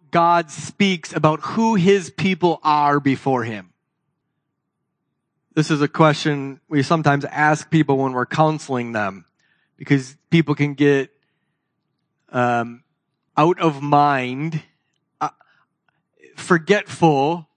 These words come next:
as to who we are before the Lord.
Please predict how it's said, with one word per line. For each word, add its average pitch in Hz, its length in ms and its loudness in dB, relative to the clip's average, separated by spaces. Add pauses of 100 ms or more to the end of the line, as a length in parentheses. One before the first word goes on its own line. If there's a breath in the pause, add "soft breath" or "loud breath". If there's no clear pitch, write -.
(760)
as 156 300 2
to 180 180 -2
who 208 420 -2
we 180 220 4
are 151 340 4
before 135 400 -2
the 120 80 -4
Lord. 104 380 -6